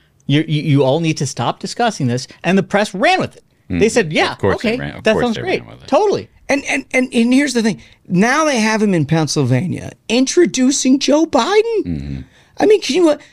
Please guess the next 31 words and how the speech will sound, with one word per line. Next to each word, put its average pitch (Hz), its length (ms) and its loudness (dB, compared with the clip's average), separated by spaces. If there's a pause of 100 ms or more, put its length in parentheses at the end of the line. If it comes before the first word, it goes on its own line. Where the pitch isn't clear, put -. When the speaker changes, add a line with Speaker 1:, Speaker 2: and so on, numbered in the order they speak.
Speaker 3:
that 285 400 0
is 254 240 -2
the 185 160 -2 (140)
perfect 262 560 -2
encapsulation 175 1160 0
of 139 160 -2
today's 135 480 0
Democratic 139 640 -2
Party 131 320 0
in 117 80 -2
a 110 60 -2
nutshell. 113 340 -2 (320)
They, 262 480 2 (100)
it's 208 220 -2
not, 269 340 -4
not 240 240 0
as 240 140 -4
much 196 220 -2
that 170 120 -4
they 165 120 0
can 139 180 0
do 143 240 2
everything 143 480 -2
against 123 480 -2 (160)
your 127 320 2
best 131 300 -2
interests 110 580 -4 (300)
on 139 120 0
a 135 60 0
day-to-day 123 460 0
basis. 113 520 -2